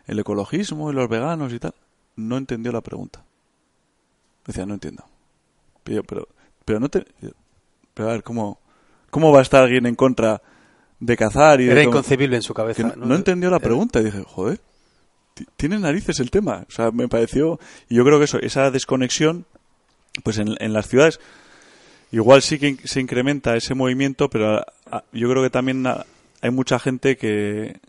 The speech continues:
Speaker 1: cada vez con más personalidad que dice, "Oye, que igual todo lo, todo lo que nos cuentan no, no es así". Gente como tú, gente que está preocupada por la alimentación, de dónde vienen las cosas, gente que quiere volver a ese contacto con la naturaleza, y yo creo que tenemos una oportunidad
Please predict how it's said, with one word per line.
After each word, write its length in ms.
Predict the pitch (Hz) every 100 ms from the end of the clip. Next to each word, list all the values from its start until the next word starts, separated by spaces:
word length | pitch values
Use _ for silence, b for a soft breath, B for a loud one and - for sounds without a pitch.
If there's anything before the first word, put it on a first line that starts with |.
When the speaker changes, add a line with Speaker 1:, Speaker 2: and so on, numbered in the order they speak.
| -
Speaker 1:
cada 160 | 107
vez 100 | 113
con 160 | - 113
más 180 | 123 -
personalidad 480 | 120 - 113 117
que 100 | 113
dice, 160 | 104 101
"Oye, 240 | 104 98 - _
que 100 | 101
igual 200 | 113 117
todo 140 | 131
lo, 200 | 127 - _ _
todo 140 | 131
lo 100 | 131
que 100 | 117
nos 160 | 113 110
cuentan 420 | - 120 131 123
no, 460 | 110 98 98 - - _ _ _ _ _
no 80 | 120
es 100 | 104
así". 280 | 95 92 - _ _ _ _
Gente 240 | - 113
como 200 | 123 110
tú, 200 | 101 120 - b b b
gente 340 | - 110 131 120
que 60 |
está 160 | 113 117
preocupada 460 | 120 113 117 127 135
por 100 | 131
la 60 |
alimentación, 560 | 113 104 98 92 117 107
de 60 | 107
dónde 160 | 113
vienen 140 | 123 127
las 100 | -
cosas, 260 | 120 104
gente 240 | - 113 123
que 120 | 110
quiere 180 | 127 131
volver 380 | 117 110 131 - b b b b _ _ _ _ _ _ -
a 80 |
ese 160 | 117 135
contacto 400 | 123 120 127 127
con 80 | 120
la 60 | 120
naturaleza, 240 | - 135
y 120 | - 113
yo 100 | 117
creo 160 | 127
que 80 | 131
tenemos 320 | 135 120 123
una 140 | 127 123
oportunidad 640 | 123 110 113 113 120 147